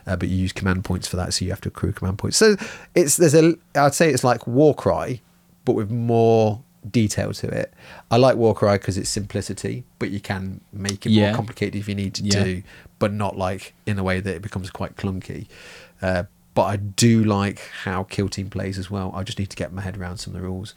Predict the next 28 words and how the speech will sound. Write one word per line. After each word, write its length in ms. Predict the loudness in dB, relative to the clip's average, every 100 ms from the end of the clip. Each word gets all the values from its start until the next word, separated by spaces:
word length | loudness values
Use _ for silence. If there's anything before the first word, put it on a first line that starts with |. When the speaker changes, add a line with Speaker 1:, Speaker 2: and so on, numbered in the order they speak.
| -8
Speaker 2:
Yeah. 200 | 0 2 0 -10 -12
Speaker 1:
Um, 580 | -6 -6 -6 -10 -14 -18 -14
and 260 | -12 -12 -14 -14 -8
Necromunda 380 | -8 -8 -8 -6
I 60 |
really 200 | -6 -6
like. 260 | -6 -8 -8
Again, 540 | -4 0 0 -2 -8 -14 -6
with 140 | -4 -4
it 60 |
being, 260 | -6 -8 -8
like, 220 | -10 -6
a, 80 | -8 -8 _ _
I 80 | -12
know 200 | -10 -12 -10
it 60 | -8
sounds 280 | -6 -6
like 160 | -10 -12
a 80 | -12
negative, 400 | -10 -10 -12 -16
it's 100 | -14
not 120 | -12
meant 160 | -12 -14
to 60 | -14
be, 120 | -14
but 180 | -14 -10
Forge 280 | -4 -4 -4
World 180 | -8